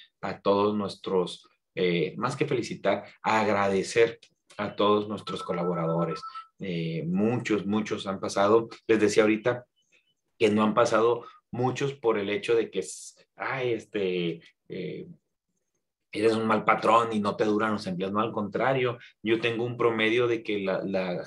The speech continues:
gente en el despacho de contabilidad me, me dura más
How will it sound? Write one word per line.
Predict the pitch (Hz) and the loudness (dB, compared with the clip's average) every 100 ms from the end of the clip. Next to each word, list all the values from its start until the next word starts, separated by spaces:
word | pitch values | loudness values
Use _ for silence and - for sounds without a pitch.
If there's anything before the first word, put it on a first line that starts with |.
| - | -6
gente | 107 104 117 120 | -4 -2 0 0
en | 113 104 | 0 -2
el | 90 | -2
despacho | 90 - 101 101 117 | -6 -2 -2 2 4
de | 107 95 85 | 6 2 0
contabilidad | 98 90 98 98 95 95 98 - - - - _ 104 | -4 0 0 0 -2 0 0 0 -6 -20 -20 _ -6
me, | 101 101 98 | -4 -2 -2
me | 101 101 | -2 -2
dura | 101 107 113 | 0 0 2
más | 113 110 113 - | 2 2 2 -4